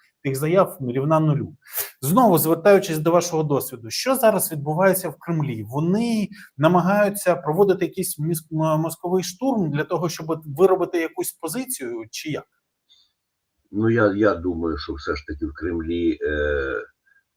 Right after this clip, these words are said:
Speaker 2: допускали такий варіант розвитку подій ще до того, як, е, е, відбулися перемовини в Джиді. Тобто тут питань нема, вони, вони розуміли, що, е, м, і,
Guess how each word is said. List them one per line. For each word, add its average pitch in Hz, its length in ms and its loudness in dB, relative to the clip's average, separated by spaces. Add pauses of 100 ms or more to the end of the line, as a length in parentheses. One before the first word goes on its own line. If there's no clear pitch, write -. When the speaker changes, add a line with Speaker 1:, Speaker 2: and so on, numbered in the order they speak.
(200)
Speaker 2:
допускали 95 760 0
такий 87 320 -2
варіант 80 460 0
розвитку 73 540 -4
подій 92 400 -2
ще - 180 -2
до 76 140 -4
того, 78 280 0
як, 73 180 -2 (120)
е, 65 520 -2 (560)
е, 71 200 0
відбулися 78 520 0
перемовини 71 600 -4
в 67 40 -8
Джиді. 95 460 0
Тобто 71 400 -8
тут 73 140 -8 (360)
питань 113 380 0
нема, 69 240 -4
вони, 65 220 -6
вони 65 260 -6
розуміли, 78 560 -2
що, - 300 -10 (720)
е, 71 40 -2 (300)
м, 64 540 -10 (560)
і, 85 80 -6